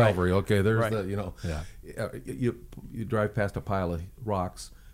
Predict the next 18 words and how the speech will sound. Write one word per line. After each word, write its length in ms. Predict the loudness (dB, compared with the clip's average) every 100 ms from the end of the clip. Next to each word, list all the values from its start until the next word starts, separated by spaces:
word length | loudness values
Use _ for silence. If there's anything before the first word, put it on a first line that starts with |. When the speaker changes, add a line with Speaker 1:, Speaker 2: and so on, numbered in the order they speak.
| -4
Speaker 1:
and 120 | 0
it's 260 | 0 -2 0
a, 260 | 2 2 -2
it's 240 | -6 -2
a 200 | -2 -2 -6
famous 480 | -8 0 2 2 -2
place, 360 | -2 -2 -2 -4
but 100 | -4
they 60 |
haven't 160 | -2 -2
even 60 | -4
started 220 | -4 -4
to 60 | -6
dig 240 | -4 -2
it 80 | -2
up 160 | -4 -8
yet. 100 | -8
Speaker 2:
Right. 200 | -4